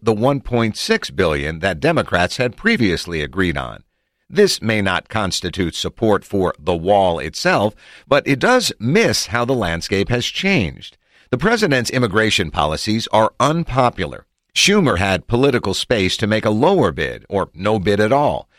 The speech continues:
but he doesn't seem to grasp the extent of his party's political advantage or understand the value of opposition.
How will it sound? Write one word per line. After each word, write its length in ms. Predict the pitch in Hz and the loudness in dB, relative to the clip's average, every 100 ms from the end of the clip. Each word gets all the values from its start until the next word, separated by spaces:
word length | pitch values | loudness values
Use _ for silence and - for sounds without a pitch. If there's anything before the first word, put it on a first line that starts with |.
| - - | -20 -4
but 80 | 196 | -2
he 80 | 214 | 2
doesn't 340 | 254 269 269 | 0 0 0
seem 320 | - - 151 143 | 2 2 2 2
to 100 | 123 | -2
grasp 600 | 80 110 120 123 - _ | 0 0 2 0 -4 _
the 200 | 101 110 | 0 0
extent 500 | 110 - 165 180 80 | 0 -4 0 0 0
of 140 | 78 | -4
his 180 | 95 104 | -4 -4
party's 460 | - 101 90 87 - | -2 0 2 0 -2
political 520 | - 120 147 139 107 | -2 0 2 0 0
advantage 600 | 92 78 165 120 82 - - - | 0 0 0 0 -2 -6 -12 0
or 320 | 180 185 - | 4 4 2
understand 640 | 123 110 113 92 85 90 | 0 0 -4 -4 -4 -2
the 40 | 95 | 0
value 540 | 92 165 170 92 98 | 2 2 2 0 0
of 140 | 110 - | -2 -2
opposition. 720 | 85 80 98 120 165 - 71 | -2 -2 -2 -2 -2 -2 -8